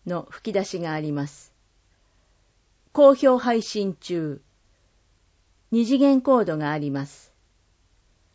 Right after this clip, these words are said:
ネジによる動画の写真があります。写真には、気軽にクルーズ気分、フェリー秋田航路とあります。コンテンツ番号、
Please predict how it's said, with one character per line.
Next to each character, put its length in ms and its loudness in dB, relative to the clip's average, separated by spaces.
ネ 240 4
ジ 380 -10
に 220 -6
よ 120 0
る 140 -6
動 200 0
画 160 -4
の 200 -6
写 160 -8
真 300 -8
が 140 -4
あ 60 -4
り 140 -4
ま 140 -6
す。 260 -20
写 180 0
真 260 6
に 140 6
は、 280 -2
気 160 2
軽 240 6
に 160 6
ク 160 0
ル 140 4
ー 20 4
ズ 140 -4
気 160 -2
分、 280 -8
フ 120 2
ェ 100 8
リ 380 -4
ー 60 -4
秋 160 -8
田 140 0
航 320 2
路 220 -4
と 140 -4
あ 60 -4
り 140 -6
ま 140 -4
す。 260 -20
コ 140 4
ン 60 4
テ 160 4
ン 80 4
ツ 100 -6
番 300 0
号、 340 -6